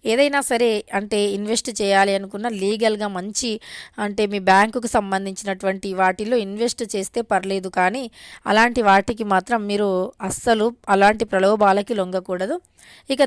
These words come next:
దానితో పాటు మీకు ఫోన్ కాల్‌లో అంటే మీరు ఎప్పుడో తీసుకున్నటువంటి అప్పు, మీరు అప్పు ఇచ్చి మర్చిపోయారు, కానీ వారికి అంటే ఆ దైవానుగ్రహం వల్ల మీకున్నటువంటి అదృష్ట యోగం వల్ల స్వయంగా వారే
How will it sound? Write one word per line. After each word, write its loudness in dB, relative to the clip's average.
దానితో 2
పాటు 4
మీకు -4
ఫోన్ 2
కాల్‌లో 2
అంటే -2
మీరు -2
ఎప్పుడో 4
తీసుకున్నటువంటి 0
అప్పు, -4
మీరు 4
అప్పు -2
ఇచ్చి 0
మర్చిపోయారు, 4
కానీ 2
వారికి 2
అంటే -2
ఆ 4
దైవానుగ్రహం 0
వల్ల 2
మీకున్నటువంటి -2
అదృష్ట -6
యోగం -2
వల్ల 2
స్వయంగా 8
వారే 8